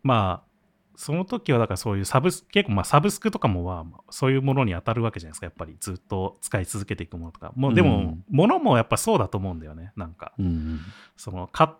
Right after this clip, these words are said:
Speaker 1: て終わりじゃないと思うんだよね、やっぱり。
Speaker 2: うん。
Speaker 1: だからそれがずっとあることで、なんかこう、よりこ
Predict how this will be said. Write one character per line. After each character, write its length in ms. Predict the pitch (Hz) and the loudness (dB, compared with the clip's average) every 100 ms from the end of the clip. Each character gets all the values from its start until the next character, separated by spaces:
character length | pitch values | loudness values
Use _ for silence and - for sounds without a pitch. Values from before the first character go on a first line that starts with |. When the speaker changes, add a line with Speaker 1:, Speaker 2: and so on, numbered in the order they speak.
| _ | _
Speaker 1:
て 140 | 208 | 2
終 140 | 202 185 | 6 4
わ 60 | |
り 120 | 196 | 2
じ 100 | 175 | 2
ゃ 60 | 101 | 2
な 160 | 107 107 | 2 0
い 240 | 90 82 _ - _ | -2 -8 _ -20 _
と 100 | - | -6
思 260 | 95 101 104 | -2 0 -2
う 40 | |
ん 80 | 80 | -4
だ 100 | 78 | -12
よ 80 | 78 | -10
ね、 100 | 104 | -6
や 80 | 90 | -6
っ 40 | - | -8
ぱ 80 | 80 | -12
り。 140 | - _ | -12 _
Speaker 2:
う 60 | 101 | -2
ん。 180 | 92 78 | -2 -4
Speaker 1:
だ 40 | |
か 60 | 80 _ _ _ _ - - _ _ 131 | -8 _ _ _ _ -20 -20 _ _ -8
ら 60 | 104 | -2
そ 120 | 147 | 0
れ 100 | 147 | 2
が 120 | 175 | 2
ず 120 | 135 | 2
っ 20 | 147 | 0
と 220 | 147 - _ - | 0 -4 _ 2
あ 100 | 151 | 2
る 120 | 151 | 4
こ 100 | 160 | 2
と 140 | 170 | 0
で、 400 | 160 196 131 98 _ _ _ | 0 0 -2 -4 _ _ _
な 120 | 117 | -4
ん 20 | |
か 80 | 90 | -4
こ 220 | - 87 | -8 -8
う、 60 | 85 | -2
よ 120 | 107 | -2
り 280 | 107 107 - _ _ _ _ | 0 -2 -6 _ _ _ _
こ 420 | 95 90 87 | -6 -4 -6